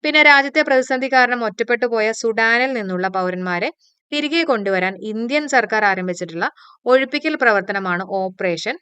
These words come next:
കാവേരി, ഓപ്പറേഷൻ കാവേരി. അടുത്ത പോയിന്റ് നോക്കാം. രാജ്യത്തെ അന്താരാഷ്ട്ര ബന്ധങ്ങളുള്ള മയക്കുമരുന്ന് ശൃംഖലകളെ തകർക്കാൻ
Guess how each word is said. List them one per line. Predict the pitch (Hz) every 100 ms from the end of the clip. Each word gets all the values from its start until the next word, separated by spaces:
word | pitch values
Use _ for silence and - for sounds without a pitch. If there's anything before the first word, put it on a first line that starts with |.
| _ 190
കാവേരി, | 170 156 151 -
ഓപ്പറേഷൻ | 175 170 170 170 311 -
കാവേരി. | 160 156 - _ _ _ _ _ _ -
അടുത്ത | 277 285
പോയിന്റ് | 294 220 202
നോക്കാം. | 185 170 233 339 _ _ 240
രാജ്യത്തെ | 254 262 285 339
അന്താരാഷ്ട്ര | 311 285 285 285 277 311
ബന്ധങ്ങളുള്ള | 285 262 247 247 240 240 233
മയക്കുമരുന്ന് | 220 196 196 226 226 233
ശൃംഖലകളെ | 240 220 190 180 175 175
തകർക്കാൻ | 180 170 165 -